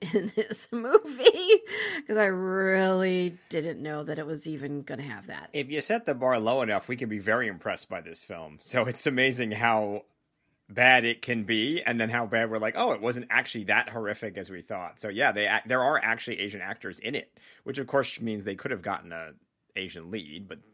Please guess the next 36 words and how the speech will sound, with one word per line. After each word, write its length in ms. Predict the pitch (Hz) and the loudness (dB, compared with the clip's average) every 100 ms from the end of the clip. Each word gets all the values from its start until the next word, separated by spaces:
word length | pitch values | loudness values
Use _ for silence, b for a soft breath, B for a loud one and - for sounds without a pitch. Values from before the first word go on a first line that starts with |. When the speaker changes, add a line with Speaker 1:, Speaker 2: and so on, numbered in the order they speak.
| - | -16
Speaker 2:
never 220 | 101 80 | -14 -12
mind. 300 | 78 71 65 | -14 -14 -16
That's 160 | 95 - | -18 -16
too 140 | 87 | -16
much 260 | 78 76 - | -16 -18 -20
for 180 | 80 78 _ | -20 -20 _
nineteen 420 | 98 95 - 127 | -16 -14 -8 -2
thirty-nine. 240 | 196 - 117 | 0 0 0
Speaker 1:
Yeah, 100 | 107 | 0
they 60 | 113 | 0
could, 200 | - - | -4 -2
they 160 | 208 202 | 0 0
could 220 | - 131 | -2 -4
have. 140 | - - | -2 2
I, 180 | 190 - | 4 6
I 80 | 190 | 8
don't 260 | 220 233 - - | 8 6 -4 -14
see, 480 | - 214 214 214 B B B | 0 4 4 4 B B B
now, 180 | 254 247 | 6 8
everybody 880 | - 269 294 330 302 269 247 233 - 233 | 6 4 2 0 0 0 0 -2 -6 0
that 160 | 208 | 2
was 140 | 202 190 | 2 2
in 120 | 233 | 2
this 180 | 233 220 | 2 0
movie, 480 | 180 156 165 185 - | -6 -4 -4 -4 -4
at 120 | 160 | -6
least 380 | 180 175 - - | -4 -6 -6 -8
it 120 | 185 | -8
looked 260 | 123 196 - | -4 -4 0
that 180 | 170 - | -2 0
way 200 | 165 156 | -2 -2
from 300 | - 160 - | -4 -6 -4
I 120 | 165 | -4
M 140 | 170 160 | -2 -4
D 160 | 151 | -8
B, 400 | 156 165 143 151 | -8 -8 -6 -8